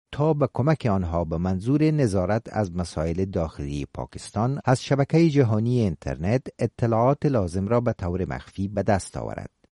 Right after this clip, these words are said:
در این گزارش ادعا می شود که آی اس آی تلاش کرده است در شهر بندری کراچی از چهار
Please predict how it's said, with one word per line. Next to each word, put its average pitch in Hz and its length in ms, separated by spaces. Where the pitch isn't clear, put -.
در 131 80
این 135 180
گزارش 135 640
ادعا 139 400
می 98 160
شود 76 380
که 80 120
آی 71 280
اس - 220
آی 127 400
تلاش 160 360
کرده 80 280
است 64 340
در 90 120
شهر 143 440
بندری 110 680
کراچی 135 640
از 117 220
چهار 151 440